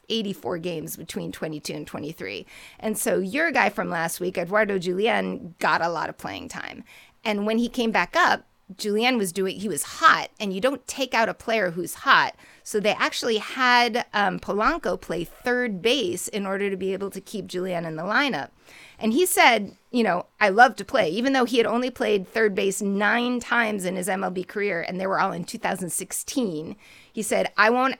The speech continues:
ever ask for a day off in my career. I don't like to ask for a day off. If they give it to me, I take it, something I can't control. It's the manager's job, but I just like to play."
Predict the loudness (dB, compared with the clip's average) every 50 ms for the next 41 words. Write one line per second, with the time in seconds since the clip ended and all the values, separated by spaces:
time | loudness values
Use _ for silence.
0 | 2 4 4 4 6 4 2 4 4 2 2 2 -2 -4 -2 -2 -2 0 0 0
1 | 2 4 4 4 4 4 2 0 -2 -2 -2 -2 -4 -4 -2 0 2 2 2 0
2 | 0 0 0 -2 -2 -2 -4 -8 -10 -10 -10 -2 2 4 4 4 4 2 0 0
3 | 0 2 2 2 6 6 6 6 4 0 -6 -4 -4 -2 -2 -2 -2 -2 -2 -2
4 | -2 0 0 0 0 0 -4 -6 -4 0 2 4 4 4 2 0 0 -2 -2 _
5 | -8 -6 -6 -4 -4 -4 -4 -4 -4 -4 -4 -6 -6 -6 -10 -8 -2 2 4 4
6 | 6 6 4 4 2 0 -6 -18 -20 _ -14 -10 -6 -4 -2 2 2 4 4 4
7 | 2 0 0 -2 -4 -4 -4 -2 0 2 2 2 2 0 -2 -4 -2 0 0 0
8 | 0 -2 -4 -6 -4 -4 -6 -6 -6 -10 -12 -12 -12 -12 -8 -6 -4 -4 -6 -8